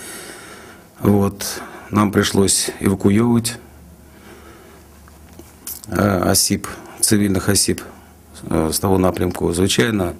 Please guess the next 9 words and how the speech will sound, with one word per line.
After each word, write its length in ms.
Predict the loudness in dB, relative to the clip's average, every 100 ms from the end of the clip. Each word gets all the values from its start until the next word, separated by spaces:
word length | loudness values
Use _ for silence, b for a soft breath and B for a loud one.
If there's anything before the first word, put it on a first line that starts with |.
| -6
за 160 | -2 0
допомогою 500 | 2 2 4 4 2
нашої 280 | 2 4
військової 340 | 2 2 2 2
техніки. 420 | 0 -4 -8 -14 -20 B B B B B
Мощних 400 | 2 2 2 0
грейдерів, 680 | 4 2 2 2 2 0 -4 B B B B B
тягачів, 600 | 0 2 2 2 2 0 -10 -18 -20 B B B -12 B -12 -14 -4
екскаваторів. 840 | -2 2 4 4 4 0 -2